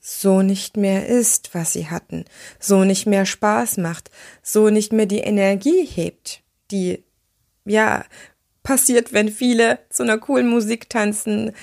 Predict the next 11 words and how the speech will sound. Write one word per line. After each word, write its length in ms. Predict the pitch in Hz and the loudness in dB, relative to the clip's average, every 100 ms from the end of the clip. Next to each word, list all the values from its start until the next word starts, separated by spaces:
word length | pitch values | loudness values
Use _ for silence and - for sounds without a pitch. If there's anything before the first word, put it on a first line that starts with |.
| - - - - | -20 -20 -18 -4
und 400 | 208 196 196 - | 0 0 0 -2
sich 480 | - 196 185 - - _ | -2 -2 -4 -12 -18 _
irgendwo 300 | 202 202 196 | -2 0 2
mit 160 | 202 196 | 2 2
den 120 | 190 | -2
Körpern 400 | 190 226 226 214 | 0 0 2 0
im 220 | 196 190 | 0 -2
Gleichklang 720 | 185 196 285 - - 170 165 185 | 0 0 0 -2 -6 -4 -4 -4
und 120 | 180 | -2
Gleichschwingung 760 | 202 214 - 165 165 - 185 | 0 0 -2 -4 -4 -4 -6
bewegen. 540 | 175 165 87 - 185 | -6 -4 -4 -6 -14